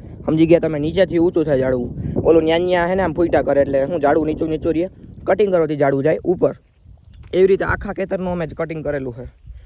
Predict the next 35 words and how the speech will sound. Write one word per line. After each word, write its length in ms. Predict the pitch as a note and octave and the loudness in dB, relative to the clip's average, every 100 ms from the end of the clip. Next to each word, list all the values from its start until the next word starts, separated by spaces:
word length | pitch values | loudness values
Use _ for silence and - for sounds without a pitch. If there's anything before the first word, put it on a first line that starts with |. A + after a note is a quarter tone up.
| - - | -16 -10
તમે 140 | C#3 | -6
જોઈ 180 | D3 D#3 | -4 -4
શકો 280 | C#3+ C3 C3 | -4 -6 -6
છો, 140 | C3+ | -6
પ્રકાશ 380 | B2+ C3+ C#3 - | -6 -6 -8 -8
તમને 240 | B2+ C3 | -10 -8
ઓછો 240 | C3 B2 C#3 | -8 -8 -6
આવતો 240 | C3+ - | -6 -8
હોય 100 | C3 | -10
છે. 140 | C#3 C#3+ - - _ - - - | -12 -18 -16 -18 _ -14 -10 -6
જો 140 | C3+ C3 | 0 2
હવે 140 | C3+ | 2
દેખાય, 340 | B2+ B2+ B2+ B2 | -2 -8 -8 -6
દેખાય? 300 | D3 F#3+ F3+ - - - - - - - | -6 -6 -12 -16 -20 -14 -2 4 4 4
હા. 240 | - - - - - - - - | 4 2 0 -6 -12 -12 -10 0
આ 140 | C#3+ | 0
આસોપાલવ 380 | E3+ F3+ E3+ E3+ | 4 2 4 4
આપણા, 240 | E3 E3 D#3+ D3 D3+ D3 C#3 | 2 2 0 0 0 -2 -4
અ, 360 | - C#3 C3+ | -8 -8 -6
ફાર્મની 400 | C3+ D3+ E3 D#3 | -6 -6 -6 -6
નિશાની 420 | C#3+ - D#3+ D#3+ E3 | -6 -2 -2 0 -4
છે. 340 | F#3 - - - - - - - - | -6 -14 -16 -16 -16 -16 -18 -18 -6
તમે 180 | D3 D3 | -2 0
આ 100 | D3+ | 2
બાજુ 200 | D3+ D#3 | 4 4
આવો 140 | D#3 | 4
તો 100 | D3+ | 0
મુલાકાત 380 | C#3+ D3+ D3 C#3+ | 2 2 2 2
લેજો, 200 | D3 D#3 | 2 2
કારણ 180 | D3+ D#3 | 0 -6
કે 100 | D3+ | -10
બેસ્ટ, 580 | B2 D#3 F#3+ F3+ - - - - _ - | -8 -6 -6 -8 -20 -20 -20 -20 _ -12
બેસ્ટ 300 | F3 F3+ - | -10 -10 -8
લોકેશન 400 | D3+ C#3+ D3 C#3+ | -10 -10 -12 -12
છે 140 | D3 | -12